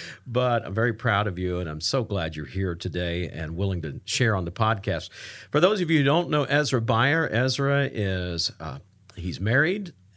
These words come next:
and his wife's name is Janan. They've got two beautiful children. They've been married for eight years. I think she said it doesn't feel like a day over twenty.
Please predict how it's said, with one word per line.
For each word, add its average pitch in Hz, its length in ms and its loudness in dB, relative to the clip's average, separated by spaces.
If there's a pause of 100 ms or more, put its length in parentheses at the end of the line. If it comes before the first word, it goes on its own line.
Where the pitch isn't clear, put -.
(300)
and 76 260 -8
his 69 300 -6
wife's 90 340 -4
name 95 240 -2
is 73 120 -8
Janan. 104 680 -4
They've - 180 -12
got - 180 -12
two 107 120 -4
beautiful 104 400 -2
children. 135 400 -4
They've 80 140 -6
been 73 120 -8
married 104 300 -4
for - 240 -8 (540)
eight 139 220 4
years. 135 460 2
I 104 80 2
think 135 200 0
she - 120 -2
said 117 240 0
it - 80 -4
doesn't 104 220 0
feel 107 160 -2
like 107 180 0
a 87 80 -2
day 98 160 0
over 78 180 -2
twenty. 80 400 -4